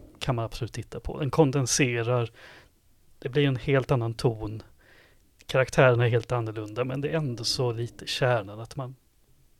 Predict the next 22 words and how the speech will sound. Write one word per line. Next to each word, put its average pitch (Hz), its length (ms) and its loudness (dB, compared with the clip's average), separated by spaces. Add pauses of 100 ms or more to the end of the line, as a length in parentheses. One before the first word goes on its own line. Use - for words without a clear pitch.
(540)
man 156 160 -2
är 175 60 0
med, 170 460 2
man 160 140 -2
blir 143 100 -6
lite 151 180 -6
berörd, 131 560 2
men 139 100 0
det 139 80 0
är 139 40 2
en 131 200 -4
glad 127 500 2
historia. 113 540 -2 (540)
Och - 140 -20
det 139 160 -4
är 139 40 0
lite 135 260 -2
sorts - 260 -6
romantisk 135 880 -2
syn 117 440 -4
på 143 100 -6
äventyret. 120 840 -4